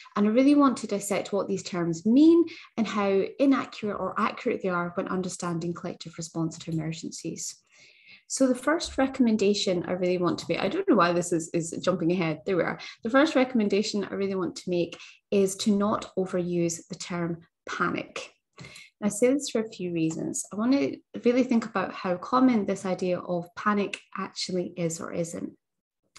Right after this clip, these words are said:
This is, uh, one of my favourite papers, uh, I've read recently. There's a systematic review that was conducted by Dermot Barr and colleagues, and it was a review of six hundred and thirty media articles about a hundred twenty-seven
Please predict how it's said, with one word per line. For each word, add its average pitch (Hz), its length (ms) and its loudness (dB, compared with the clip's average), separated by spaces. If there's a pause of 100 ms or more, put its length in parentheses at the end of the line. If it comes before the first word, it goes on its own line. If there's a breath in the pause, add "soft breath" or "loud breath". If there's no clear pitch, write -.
(320 loud breath)
This 247 140 4
is, 262 360 4
uh, 190 240 -2
one 208 220 0
of 202 60 2
my 190 380 2
favourite 214 340 0
papers, 233 600 0
uh, - 280 -6
I've 185 140 -8
read 214 200 2
recently. 262 520 0 (240 loud breath)
There's 214 180 2
a 214 60 0
systematic 233 640 0
review 208 420 0
that - 80 -4
was - 160 -6
conducted 196 480 -4
by 185 200 -2
Dermot 185 360 -6
Barr 240 220 4
and 302 140 4
colleagues, 302 560 0 (520 loud breath)
and 202 120 0
it - 40 0
was 202 140 0
a 208 60 2
review 254 240 4
of 247 60 0
six - 240 -6
hundred 240 320 4
and 214 100 0
thirty 185 480 -2
media 185 460 0
articles 226 640 0
about - 160 -8
a - 80 -12
hundred 220 340 0
twenty-seven 185 760 -2